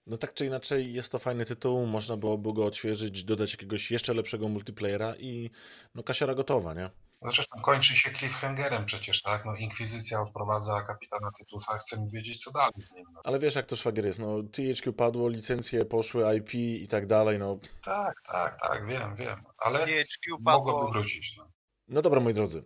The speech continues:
Speaker 1: dziękuję wam bardzo za ten czas spędzony z nami. Mam nadzieję, że predykcje, które porzuciliśmy, w jakiś sposób się sprawdzą. Jeśli ten odcinek nie wyjdzie super szybko, to mam nadzieję, że chociaż, e, wiedzieliście, że nagrywaliśmy to w niedzielę.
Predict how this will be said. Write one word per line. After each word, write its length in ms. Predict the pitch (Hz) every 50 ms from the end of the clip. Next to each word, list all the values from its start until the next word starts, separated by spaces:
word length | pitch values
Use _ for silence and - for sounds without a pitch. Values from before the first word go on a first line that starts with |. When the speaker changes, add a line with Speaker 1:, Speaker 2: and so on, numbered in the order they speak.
| -
Speaker 1:
dziękuję 600 | 101 104 101 113 135 143 139 - 175 170 165 156
wam 200 | 143 147 139 135
bardzo 340 | 123 135 135 131 127 135 131
za 440 | 117 110 113 120 117 117 117 113 110
ten 140 | - 117 110
czas 220 | - - 120 117
spędzony 380 | - - - 110 104 110 107 101
z 60 | 98
nami. 300 | 110 110 113 120 131 147 - -
Mam 180 | 113 117 117
nadzieję, 280 | 120 117 110 113 120 113
że 100 | 110 113
predykcje, 440 | - 120 107 104 113 - - - 107
które 440 | - - - 107 107 101 101 101 98
porzuciliśmy, 1000 | 98 - 110 107 104 98 98 101 113 104 - - 117 107 - - 110 101 101 98 - - - - - _
w 40 | 113
jakiś 260 | 117 113 - - 110
sposób 380 | - - 113 104 - 113 98 -
się 300 | - - 104 98 95 85
sprawdzą. 380 | - - - 107 107 101 110 107
Jeśli 320 | 104 104 98 - - 98
ten 120 | - 107
odcinek 340 | 101 98 - 110 107 98 -
nie 100 | 104 98
wyjdzie 360 | 95 101 98 92 98 92 90 90 - - - - - _
super 340 | - - - 107 - 117 104
szybko, 340 | - - 110 - - 113 104
to 320 | - - 107 101 95 95 - - _
mam 240 | - - 98 101 98
nadzieję, 280 | 98 95 90 92 92 87
że 60 | 90
chociaż, 360 | - 90 - 92 87 - -
e, 40 | 92 92 90 90 90 90 92
wiedzieliście, 500 | 90 95 92 98 92 92 - - 95 85
że 100 | 82 85
nagrywaliśmy 440 | 87 90 85 92 95 95 - - 101
to 100 | - 90
w 80 | 90 104
niedzielę. 500 | 113 131 135 123 127 113 110 107 107